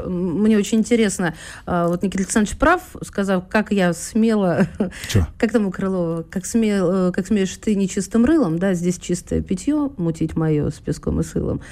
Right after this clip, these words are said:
Speaker 1: Ну, я подумала, что кто-то ответит «да», их пока одиннадцать процентов. Мы в меньшинстве.
Speaker 2: Все-таки одиннадцать процентов говорят, Кричевский не прав. Ну, хорошо, храните деньги в крипте,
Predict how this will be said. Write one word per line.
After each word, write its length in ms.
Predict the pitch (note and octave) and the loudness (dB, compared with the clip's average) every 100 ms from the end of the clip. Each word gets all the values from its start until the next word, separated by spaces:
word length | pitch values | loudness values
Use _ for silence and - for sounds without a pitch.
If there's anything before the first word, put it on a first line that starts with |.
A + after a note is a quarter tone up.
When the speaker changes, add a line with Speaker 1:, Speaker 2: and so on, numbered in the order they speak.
| - - - | -18 -10 4
Speaker 1:
Ну, 200 | D4+ - | 4 6
я 200 | F#3 F#3 | 2 4
подумала, 360 | G3 F#3+ F3+ | 4 4 4
что 160 | D#3+ F3 | 2 0
кто-то 220 | - E3 | -2 0
ответит 420 | D#3+ F3+ E3+ F#3 | 2 2 2 0
«да», 320 | F#3+ C4 D3 - - | 4 4 4 0 -8
их 200 | D#3 - | -10 -6
пока 220 | D3+ D#3+ | -4 -2
одиннадцать 340 | D3+ D3+ C#3 | 0 0 -2
процентов. 540 | - F#3+ - G#3 D#3 - - - - - | -4 -4 0 0 0 -6 -10 -10 -10 0
Мы 160 | G3 F#3+ | 6 6
в 80 | |
меньшинстве. 500 | F#3 F#3 - G3 - | 6 4 4 0 4
Speaker 2:
Все-таки 380 | C4 E3 D#3 B2+ | 6 6 4 2
одиннадцать 580 | D#3 C#3+ D#3 D3 C#3 B2+ | 2 4 2 2 0 0
процентов 840 | D3 D3 A#2+ F3 C#3+ D3+ A2+ - A#2+ B2+ | 2 2 4 2 2 0 -2 -4 -2 0
говорят, 400 | A#2 C#3+ C#3+ C#3+ | 4 4 6 2
Кричевский 580 | - C#3+ C#3 D#3 B2 C3+ | 2 0 2 0 0 2
не 140 | C3+ | 2
прав. 280 | D3 D#3+ G2 - | 4 2 0 0
Ну, 340 | E2 C3+ D3+ | 4 6 6
хорошо, 760 | C#3 D3+ D#3+ F3 - D4 D4+ D3+ | 6 4 4 4 4 4 4 4
храните 540 | - A2+ B2 D3+ D#3+ | 0 0 2 2 -2
деньги 320 | F3+ E3+ F3 D#3 | -4 0 0 0
в 80 | |
крипте, 400 | - F3 E3 A3 | 0 0 2 0